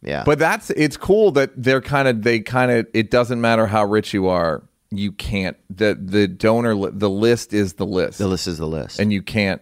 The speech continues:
Speaker 2: how did your, si-, is, did it take?
Speaker 1: Yep, it took. She got it when she was, like, fourteen, and she's got that. Yeah, she has to take anti-rejection medicine 'cause your body's always like, "This thing isn't yours."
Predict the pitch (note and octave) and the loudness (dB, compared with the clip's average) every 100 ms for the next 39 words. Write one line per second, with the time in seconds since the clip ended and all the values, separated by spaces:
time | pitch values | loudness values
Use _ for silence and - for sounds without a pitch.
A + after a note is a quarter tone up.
0 | - - B2 B2 A2+ A2+ - - F2+ G#2 | -10 -2 0 0 -2 -4 -4 -6 -2 0
1 | G2+ E2+ G#2 F#2+ - G#2 C3 - - A2 | 0 -2 -4 -4 -2 -2 -2 -8 0 0
2 | - _ - - B2 A#2 - _ _ _ | 0 _ -14 0 0 0 -4 _ _ _
3 | - _ - A2 A#2 G#2 G2+ G#2 F#2+ - | -20 _ -10 -2 0 0 -2 -2 -2 0
4 | A2 G2+ B2 B2+ B2 G#2 - G2+ G2 E2 | -2 0 -2 0 0 -2 -4 -2 0 0
5 | D2+ A#1+ _ _ - - - - C3+ A#2+ | -2 -4 _ _ -20 -20 -6 0 0 0
6 | B2+ - - A#2 A#2 B2 G2 E2+ A2 A2+ | 0 0 -2 0 2 0 0 0 0 0
7 | - G2 E2+ - F#2 F2 E2 D#2+ G2 A#2 | 0 0 0 -2 -6 -4 -2 0 0 0
8 | G#2 F2 E2+ E2 D2+ D2 D#2 E2+ - E2 | 2 0 0 -2 -4 -6 -8 -8 -8 -8
9 | D#2 D#2+ D#2 D#2+ C#2 - - | -8 -8 -6 -8 -10 -16 -20